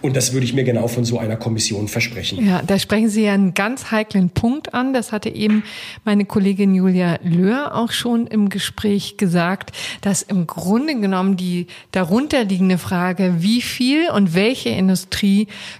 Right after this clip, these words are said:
Speaker 2: können und wollen wir uns in Zukunft noch leisten, dass das ein Thema ist, das in der Politik gerne, ja, so links liegen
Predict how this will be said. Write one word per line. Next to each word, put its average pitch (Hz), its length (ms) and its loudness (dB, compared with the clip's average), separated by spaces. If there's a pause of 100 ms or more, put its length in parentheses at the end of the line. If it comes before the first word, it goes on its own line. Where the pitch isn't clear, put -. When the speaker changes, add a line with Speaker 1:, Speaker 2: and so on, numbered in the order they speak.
Speaker 2:
können 226 320 2
und 196 280 2
wollen 202 360 2
wir 214 120 0
uns 202 220 2
in 196 140 2
Zukunft 202 440 0
noch 185 200 2
leisten, 180 400 0
dass 196 100 0
das 190 200 0
ein 190 100 2
Thema 202 360 2
ist, - 220 -2
das 196 220 2 (340)
in 214 100 0
der 185 120 4
Politik 196 640 0
gerne, 196 720 2
ja, 185 260 0
so 180 120 0
links 196 340 2
liegen 208 420 2